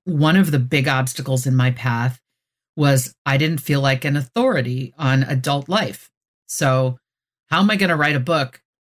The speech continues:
on a nonfiction subject about which I am not an authority? You know, I, I became an authority on helicopter parenting unwittingly. I mean, I cared so much about young adults. I really dove into that topic and researched the heck out of it. And,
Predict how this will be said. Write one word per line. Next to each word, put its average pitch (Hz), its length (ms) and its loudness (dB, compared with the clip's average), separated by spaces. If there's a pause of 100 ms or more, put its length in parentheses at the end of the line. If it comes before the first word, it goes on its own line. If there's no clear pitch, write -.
(340)
on 147 140 -4
a 147 40 -2
nonfiction 147 640 -2
subject 131 580 -4 (100)
about 147 340 -2
which 143 200 -2
I 139 100 -2
am 131 140 4
not 117 260 0
an 127 100 2
authority? 135 640 -2 (140)
You 151 120 -4
know, 143 120 -2
I, 143 260 -2 (600)
I 160 80 -2
became 165 640 2 (360)
an 160 120 2
authority 147 500 0
on 135 380 -2
helicopter 135 520 -6
parenting 123 720 0
unwittingly. 139 760 2
I 143 120 0
mean, 139 160 0
I 131 80 2
cared 156 300 -2
so 151 80 -4
much 139 140 -2
about 139 200 -2
young 135 160 2
adults. 131 300 0
I - 40 -2
really 139 240 0
dove 127 300 0
into 123 200 2
that 113 180 -4
topic 123 440 -4
and 127 140 -2
researched 127 460 -4
the 110 80 -6
heck 127 240 -2
out 117 120 0
of 113 140 -4
it. 113 260 -4
And, 123 400 2